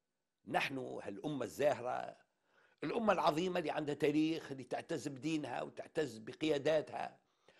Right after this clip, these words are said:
وتعتز برجالاتها وتعتز بإنجازاتها.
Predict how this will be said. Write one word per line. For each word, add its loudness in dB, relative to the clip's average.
وتعتز 4
برجالاتها 4
وتعتز -4
بإنجازاتها. -6